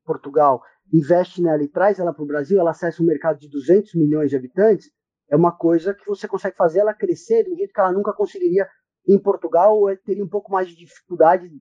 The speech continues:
de você atingir a Europa como um todo, porque ela tem peculiaridades de país pra país. Aqui no Brasil não, é uma coisa só, você entra com um mercado consumidor gigantesco que é early adopter de tecnologia, né? Então, eh, trazer empresas pra cá é fundamental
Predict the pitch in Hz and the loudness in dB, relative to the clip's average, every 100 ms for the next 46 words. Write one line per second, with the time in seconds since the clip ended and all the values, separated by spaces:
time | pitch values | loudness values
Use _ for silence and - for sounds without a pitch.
0 | _ _ 339 180 170 190 175 175 147 185 | _ _ -8 -4 -2 -2 0 -2 0 2
1 | 170 156 170 185 - 170 160 175 185 190 | 4 4 2 -2 -6 -4 -4 -2 -2 -4
2 | - 180 170 180 175 _ _ _ 190 180 | -2 -2 0 0 0 _ _ _ 0 2
3 | 196 180 170 160 170 _ - 160 - 175 | 2 0 0 -2 -2 _ -2 -2 -2 -4
4 | 185 151 147 - 196 285 165 226 190 151 | 0 0 -2 -4 -2 0 -2 0 0 0
5 | 151 170 - 170 165 - 175 214 - _ | -2 -4 -4 -4 -4 -6 0 0 -2 _
6 | _ 156 - 165 202 208 - 185 165 180 | _ -12 0 4 4 2 -6 -4 -2 -4
7 | - 175 175 160 175 - _ _ - 254 | -4 -10 -8 -4 -4 -6 _ _ -14 -6
8 | 220 226 180 185 196 214 - 240 214 220 | 0 0 2 0 0 -6 -10 0 4 4
9 | 196 202 196 175 175 - 175 156 175 - | 4 0 -2 -2 -6 -6 -20 -10 -10 -8
10 | 175 170 156 - - _ _ _ 123 139 | -8 -8 -10 -16 -20 _ _ _ -6 -4
11 | 135 160 160 _ _ _ 143 - 165 139 | -2 -2 -4 _ _ _ -8 0 2 2
12 | 202 208 170 170 165 - 151 - 180 185 | 0 -2 -6 -10 -8 -4 -4 -2 -2 -2
13 | 165 180 175 175 165 160 170 | -6 -8 -8 -8 -4 -2 -2